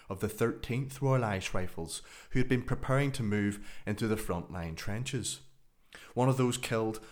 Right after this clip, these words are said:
was a Monaghan man, Company Sergeant Major Joseph McCoy, who had lived at twenty-two Blythe Street with his wife Eliza. For the Ulster Division, their objective for the attack on the first of July nineteen sixteen was to take the Schwaben Redoubt,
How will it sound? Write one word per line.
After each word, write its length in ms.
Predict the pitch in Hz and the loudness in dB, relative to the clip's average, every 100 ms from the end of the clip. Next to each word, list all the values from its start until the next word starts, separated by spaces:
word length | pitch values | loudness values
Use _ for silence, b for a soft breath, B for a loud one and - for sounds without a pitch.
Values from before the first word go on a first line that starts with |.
| B | B
was 140 | 110 110 | -4 -2
a 40 | |
Monaghan 500 | 107 110 123 120 110 | 2 2 4 2 2
man, 360 | 101 87 85 - B | 0 0 -2 -8 B
Company 380 | B 131 131 127 | B -4 -2 -2
Sergeant 480 | - 107 104 101 85 | 0 0 0 -2 -2
Major 360 | 101 104 107 101 | -2 -2 -2 -2
Joseph 440 | 117 110 110 - | 0 0 -2 -2
McCoy, 580 | 95 - 98 101 104 90 | -4 -4 -2 -2 -2 -2
who 140 | 107 | 0
had 160 | 107 107 | 0 2
lived 340 | 113 117 117 - B B | 2 2 -2 -12 B B
at 120 | 110 | 12
twenty-two 640 | - 117 113 104 - 101 | 12 12 12 -4 -2 0
Blythe 400 | 98 87 92 104 | 0 0 0 -2
Street 400 | - - 117 - | -4 -4 -4 -6
with 100 | 98 | -8
his 160 | 101 92 | -8 -4
wife 320 | 95 92 - | -4 -4 -8
Eliza. 540 | - 90 82 90 104 101 - - B B B | -10 -10 -8 -10 -10 -12 -14 -18 B B B
For 120 | 151 | 2
the 100 | 160 | 4
Ulster 240 | 185 - | 4 4
Division, 420 | 185 131 117 123 120 | 2 2 2 2 2
their 140 | 117 | 2
objective 560 | 110 - 113 127 139 - | 4 4 2 4 0 0
for 120 | 101 | 2
the 120 | 98 | 2
attack 400 | - 90 90 - | 2 -2 -2 -2
on 100 | 95 | -2
the 80 | 95 | -2
first 300 | - 98 92 | -2 -2 -2
of 60 | |
July 280 | 98 92 95 | 0 2 2
nineteen 420 | 101 110 104 98 | 0 -2 -4 -4
sixteen 600 | 87 - - - 117 131 135 B B B B | -2 -2 -4 -2 0 0 -4 B B B B
was 140 | 127 | -2
to 120 | 131 | 0
take 320 | 127 135 131 | 2 2 2
the 60 | 131 | 2
Schwaben 560 | - - 95 92 90 80 | 0 2 2 2 -2 -4
Redoubt, 460 | 76 87 101 98 | -4 -4 -4 -6